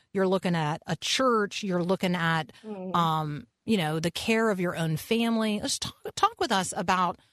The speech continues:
Speaker 1: um, your, your experience, and because you share so much of it, um, in the book. The book is In a
Speaker 2: Yeah.
Speaker 1: Boat in the Middle of a Lake.
Speaker 2: Yeah, I mean, I think, like I said, the initial response was shock.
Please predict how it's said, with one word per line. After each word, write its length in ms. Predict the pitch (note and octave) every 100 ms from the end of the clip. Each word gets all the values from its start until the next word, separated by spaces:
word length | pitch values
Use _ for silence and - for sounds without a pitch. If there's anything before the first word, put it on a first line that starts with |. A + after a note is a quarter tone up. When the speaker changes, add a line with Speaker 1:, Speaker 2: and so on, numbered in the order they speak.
| _ _ _
Speaker 1:
um, 300 | F#3+ D#3+ D#3 -
your, 480 | G3 A#3+ A#3 A#3 -
your 340 | A3 C#4 C#4+
experience, 640 | G3+ - F#3 F3 F3 F3 -
and 300 | A3 G#3+ A3
because 300 | A#3+ C4+ B3+
you 80 |
share 300 | B3 - C#4+
so 160 | B3+ A3+
much 220 | G#3+ A3
of 100 | F#3
it, 180 | E3 E3 -
um, 260 | E3+ E3
in 200 | F#3 F#3+
the 60 | F3
book. 340 | F3 D#3+ D3+
The 100 | G3
book 220 | G3 B3+ G#3
is 240 | F#3+ F3
In 180 | B3 A#3
a 60 |
Speaker 2:
Yeah. 60 | G3
Speaker 1:
Boat 360 | F3+ F3+ F#3 -
in 140 | G3
the 80 | F#3
Middle 320 | F3 F3+ F3+
of 140 | F#3+ E3+
a 40 |
Lake. 400 | D#3+ D3 - - _ _ _ _ _ _ - - _ -
Speaker 2:
Yeah, 140 | E4+
I 140 | - D4
mean, 160 | C#4+
I 140 | C4 B3+
think, 360 | D4 B3+ B3
like 240 | A#3 A3 G#3+
I 120 | G#3
said, 320 | - G#3+ F#3+
the 260 | F#3 E3 F#3
initial 680 | G3+ G#3 G#3+ - G#3 F#3
response 760 | F3+ F3 - G3 F#3 F3 - -
was 460 | F#3+ E3+ D3+ - -
shock. 720 | - - F#3+ D3 D3 A3 -